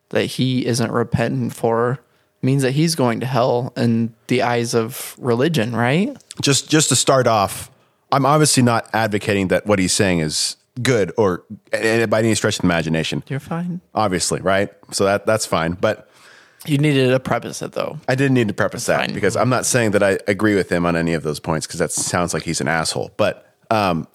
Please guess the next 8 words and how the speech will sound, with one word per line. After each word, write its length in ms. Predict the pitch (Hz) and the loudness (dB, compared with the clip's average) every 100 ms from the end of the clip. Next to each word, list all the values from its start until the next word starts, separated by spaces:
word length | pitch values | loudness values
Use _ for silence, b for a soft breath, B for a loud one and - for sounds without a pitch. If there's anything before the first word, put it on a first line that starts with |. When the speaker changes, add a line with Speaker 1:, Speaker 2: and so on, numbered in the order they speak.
| _ | _
Speaker 2:
I 100 | 110 | -4
just 220 | 120 123 | -2 0
don't 200 | 143 123 120 | 2 2 2
know 100 | 110 | 2
how 240 | 117 113 | 0 0
you 180 | 113 110 | 0 0
can 420 | - 104 92 87 _ _ _ _ _ _ _ - | 2 0 0 -4 _ _ _ _ _ _ _ -6
say 800 | - - 120 113 110 107 104 | -2 0 2 4 4 2 0